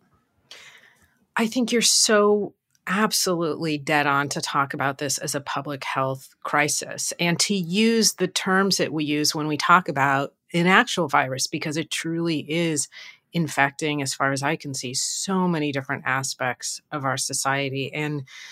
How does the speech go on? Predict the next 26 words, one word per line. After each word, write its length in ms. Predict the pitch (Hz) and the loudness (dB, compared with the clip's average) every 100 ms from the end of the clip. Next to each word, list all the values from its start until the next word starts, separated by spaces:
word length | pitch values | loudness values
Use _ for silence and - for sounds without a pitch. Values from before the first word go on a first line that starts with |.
| - - _ | -20 -20 _
we 160 | 180 | -6
could 160 | 190 185 - | 2 0 4
obviously 720 | 165 160 147 - 147 143 143 _ _ _ | 0 0 -4 -2 0 0 -2 _ _ _
do 220 | 156 151 | -6 -4
more 400 | 151 165 180 170 | -2 2 6 6
than 180 | 156 147 | 2 -2
a 80 | 151 | -6
full 600 | - - 151 147 143 - - | -6 -2 0 0 0 -4 0
hour 460 | 147 147 151 143 | 4 4 4 0
or 220 | 131 - 143 | 0 -2 -2
episode 500 | 139 143 147 139 139 | -2 -4 -2 -6 -6
just 380 | - 156 - | 0 2 2
on 140 | 143 139 | -2 -4
disinformation. 1040 | 139 - 147 131 147 143 147 139 147 139 135 - - _ _ | -4 -4 -4 -6 -6 -4 0 0 -2 -4 -6 -16 -20 _ _
But 200 | 175 165 _ _ | -2 -2 _ _
I 140 | 175 196 | 2 4
want 200 | 233 254 | 4 4
to 160 | - | 2
end, 220 | 185 202 | 2 2
I 80 | 175 | 2
think, 240 | 165 185 185 | 0 -2 2
where 100 | 175 | 0
you 140 | 156 | 0
end 380 | 156 160 160 151 - | -2 -2 -2 -4 -6
in 160 | 156 | -4
the 160 | 151 135 | -4 -6